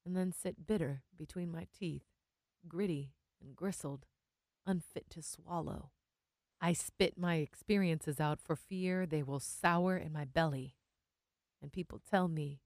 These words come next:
"But you're going to have such an amazing testimony." This doesn't console me.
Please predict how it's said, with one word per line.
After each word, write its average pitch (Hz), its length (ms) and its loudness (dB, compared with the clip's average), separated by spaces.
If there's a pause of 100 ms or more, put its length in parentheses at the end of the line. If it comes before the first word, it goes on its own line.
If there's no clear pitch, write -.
(800)
"But - 140 -10
you're 208 100 -6
going 202 280 -8
to 185 60 -6
have 185 240 -8
such - 260 -12
an 180 60 -6
amazing 220 640 -8
testimony." 147 680 -10 (1900)
This 196 220 6
doesn't 202 360 2
console 202 480 0
me. 143 300 -4